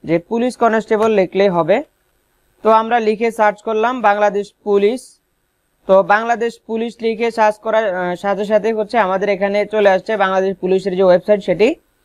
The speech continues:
যেখানে আমরা দেখতে পাচ্ছি ট্রেনি রিকোয়ার্ড কনস্টেবল। তো কনস্টেবলে আমরা ক্লিক দিব। কনস্টেবলে ক্লিক দেওয়ার সাথে সাথে হচ্ছে তোমাদের, আহ, যেই অ্যাডমিট কার্ডের ওয়েবসাইট, সেখানে তারা নিয়ে যাবে।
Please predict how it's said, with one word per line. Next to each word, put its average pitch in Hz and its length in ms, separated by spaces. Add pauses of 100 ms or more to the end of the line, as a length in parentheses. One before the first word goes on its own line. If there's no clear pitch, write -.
(320)
যেখানে 233 300
আমরা 233 240
দেখতে 214 280
পাচ্ছি 220 520
ট্রেনি 220 720
রিকোয়ার্ড 226 480
কনস্টেবল। 214 760 (460)
তো 190 100
কনস্টেবলে 233 580
আমরা 226 200
ক্লিক 214 320
দিব। 185 240
কনস্টেবলে 220 640
ক্লিক 214 260
দেওয়ার 220 180
সাথে 196 260
সাথে 208 220
হচ্ছে 214 400 (840)
তোমাদের, 208 600
আহ, 165 680
যেই 170 320
অ্যাডমিট 214 400
কার্ডের 233 280
ওয়েবসাইট, 202 380
সেখানে 202 380
তারা 185 200
নিয়ে 196 240
যাবে। 117 220